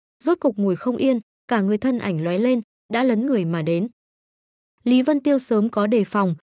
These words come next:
cười lạnh một tiếng, nơi mi tâm hàn quang lóe lên, hồ lô tiểu kim cương liền xông ra ngoài, gào thét lớn một kích kim cương quyền đánh ra. Trên quyền tiêm một đóa băng sát tâm diễm hơi nhỏ chớp động liên tục,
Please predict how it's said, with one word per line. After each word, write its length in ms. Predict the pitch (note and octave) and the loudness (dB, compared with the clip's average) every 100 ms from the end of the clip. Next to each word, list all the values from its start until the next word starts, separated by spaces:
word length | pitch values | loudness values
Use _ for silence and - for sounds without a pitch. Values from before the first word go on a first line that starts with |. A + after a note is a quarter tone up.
| _ | _
cười 140 | C4 | 2
lạnh 260 | A#3+ A#3 G3 | 2 2 0
một 120 | F#3+ - | -2 0
tiếng, 260 | F#3+ G#3+ - _ - | 0 0 -4 _ -2
nơi 180 | C#4 D4 | 2 4
mi 220 | C#4+ C#4+ | 4 2
tâm 240 | C4 C#4 | 0 -2
hàn 200 | A#3 F#3+ | 0 -2
quang 260 | E3 G#3 G3+ | 0 0 0
lóe 180 | F#3+ F3+ | 0 2
lên, 240 | A#3+ B3+ G#3+ _ _ | 2 0 -2 _ _
hồ 120 | B3+ | 2
lô 160 | B3 C#4+ | 4 4
tiểu 200 | C4+ G3+ | 2 -2
kim 260 | - A3+ A3 | 0 -2 0
cương 240 | A#3+ G#3+ | 0 2
liền 180 | G#3 E3+ | 2 0
xông 260 | - A3 | 0 -2
ra 140 | G3+ G#3+ | -2 -2
ngoài, 320 | G3 F#3+ D#3+ - _ - | 0 0 -2 -8 _ -2
gào 160 | A#3 G#3 | -2 0
thét 220 | D#4+ D4 | -2 0
lớn 300 | A3 G3+ C4+ | 0 2 0
một 160 | A3+ | 0
kích 160 | D4+ - | -2 -2
kim 200 | B3+ G#3+ | -2 0
cương 220 | A3+ G#3 | 0 -2
quyền 200 | G3+ E3 | 0 0
đánh 160 | D#3+ E3 | -2 -2
ra. 280 | G3+ G3 - _ _ _ _ _ _ _ _ _ | -2 -2 -6 _ _ _ _ _ _ _ _ _
Trên 220 | D#4 C#4+ | -2 0
quyền 200 | C4+ A3 | 2 2
tiêm 240 | G3+ C4 B3 | 2 2 2
một 100 | F#3 | 0
đóa 240 | F#3 F#3 | 0 0
băng 200 | A#3 A#3 | 0 -2
sát 220 | C4+ D#4+ | -2 -2
tâm 160 | C4+ A3+ | -2 0
diễm 220 | G#3 C4+ | 0 -2
hơi 180 | C4 B3 | 0 0
nhỏ 220 | A#3 D#3+ | 2 0
chớp 260 | D3 D#4 C4 | -2 -2 0
động 180 | A3+ | 0
liên 240 | G3+ A#3 A3 | 0 0 2
tục, 180 | A3 | 0